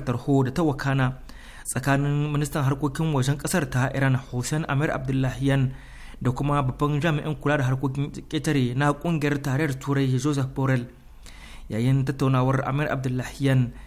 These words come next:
ya shaida cewa kasarsa na da kyakkyawar niyya game da tattaunawar domin cimma yarjejeniya.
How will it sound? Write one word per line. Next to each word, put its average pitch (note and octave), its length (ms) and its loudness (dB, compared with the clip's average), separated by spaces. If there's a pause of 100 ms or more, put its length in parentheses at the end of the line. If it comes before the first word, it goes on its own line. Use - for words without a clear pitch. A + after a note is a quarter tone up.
(380)
ya B2 140 2
shaida C3 240 2
cewa B2+ 400 0
kasarsa C#3+ 560 -2
na B2+ 140 -2
da B2 260 0
kyakkyawar D3 480 0
niyya D#3 400 2
game C3 160 0
da D3 120 2
tattaunawar D3 680 0
domin C#3 480 0
cimma C#3+ 460 2
yarjejeniya. B2+ 800 2